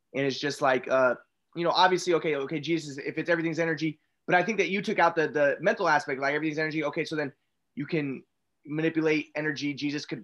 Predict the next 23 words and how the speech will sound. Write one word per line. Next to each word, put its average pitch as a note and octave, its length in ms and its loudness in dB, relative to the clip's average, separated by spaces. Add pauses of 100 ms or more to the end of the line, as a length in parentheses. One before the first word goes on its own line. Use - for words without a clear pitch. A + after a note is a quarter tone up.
multiply C#3+ 340 -2
bread C3+ 180 0
and C3 100 -6
stuff. C3 200 -4
Okay, B2+ 180 -4 (240)
but D3+ 80 -4
then F3 100 2
also G3 200 4
I F3 80 6
think F3+ 100 2
that E3+ 80 -2
there's D#3 160 -2
a C#3 160 -6
me-, D#3 240 0
me-, E3+ 280 4
metaphysical, E3 460 0
mystical E3 460 0
aspect C#3+ 460 2
of, C#3 100 -4
of C3 120 -4
synchronicities E3 680 -2
and C#3+ 100 -8
stuff D3 220 0